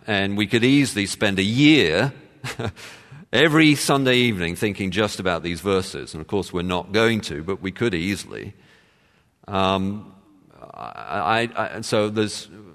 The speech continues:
I'm not gonna say everything, of course, that's here, but I do wanna point out the main elements. And the easiest way to see the main elements is to notice the repetition. So Paul repeats the word all,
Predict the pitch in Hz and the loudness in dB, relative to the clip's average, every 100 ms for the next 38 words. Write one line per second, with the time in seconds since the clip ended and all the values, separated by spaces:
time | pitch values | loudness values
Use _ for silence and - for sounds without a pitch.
0 | 76 69 104 113 123 107 101 110 110 120 | -20 _ -4 0 2 2 0 4 4 4
1 | 117 101 82 78 98 85 - 80 - 90 | 2 -2 -4 -4 -4 -6 -6 -10 -4 -2
2 | 76 78 98 107 139 131 101 - 120 98 | -2 -2 -2 2 2 2 0 0 0 0
3 | 95 87 - - 92 104 98 92 95 98 | -2 -4 -6 -20 -18 -12 -4 -4 -2 0
4 | 90 87 87 87 - 135 123 90 71 - | 0 0 -2 -4 2 4 4 2 -6 -8
5 | - - - - - - 92 98 170 226 | -10 -10 -16 -20 -20 -10 -4 0 2 2
6 | 165 120 - 113 95 101 117 92 92 92 | 2 0 2 2 2 0 -2 -2 0 0
7 | 92 - 101 82 80 120 - - - - | 0 -2 -2 -2 -4 -8 -10 -12 -14 -20
8 | - - 104 - 110 104 101 101 - 95 | -20 -4 -4 -2 -2 0 0 -2 -4 0
9 | 98 - 104 143 131 98 71 - _ _ | 0 -2 -2 0 2 0 -6 -12 _ _
10 | _ _ _ _ _ _ _ _ _ _ | _ _ _ _ _ _ _ _ _ _
11 | _ _ _ _ 101 92 - 180 180 147 | _ _ _ _ -4 -4 4 6 6 6
12 | 127 139 107 117 - - - - 101 120 | 2 2 2 0 -6 -6 -10 -14 -2 0
13 | 107 101 95 98 101 - - 147 151 113 | 2 4 4 2 0 -8 0 4 6 6
14 | 90 80 82 - | 2 -2 -8 -14